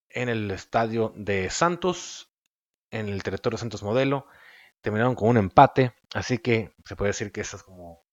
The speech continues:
la revancha. El que gane de ellos dos va a clasificar a los cuartos de final. Por su parte, el Toluca quedó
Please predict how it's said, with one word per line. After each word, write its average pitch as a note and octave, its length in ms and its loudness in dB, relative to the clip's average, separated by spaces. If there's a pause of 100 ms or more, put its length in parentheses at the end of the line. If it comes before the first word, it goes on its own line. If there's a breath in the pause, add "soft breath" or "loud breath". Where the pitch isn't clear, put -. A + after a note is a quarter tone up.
(140)
la F2 320 -18
revancha. D#3 560 -8 (560 soft breath)
El G2+ 160 -6
que G#2 80 -6
gane A#2 260 -2
de G2+ 240 -8
ellos G#2+ 160 -10
dos A#2 320 -10
va G2+ 100 2
a G#2 60 -2
clasificar G2 800 0 (260)
a G2 540 0 (460)
los G#2+ 220 -4
cuartos G2+ 340 2
de F#2+ 100 2
final. F#2+ 400 -2
Por G#2 140 -8
su - 140 -6
parte, D3+ 280 8
el A#2+ 80 0
Toluca D3 460 6
quedó C3 360 4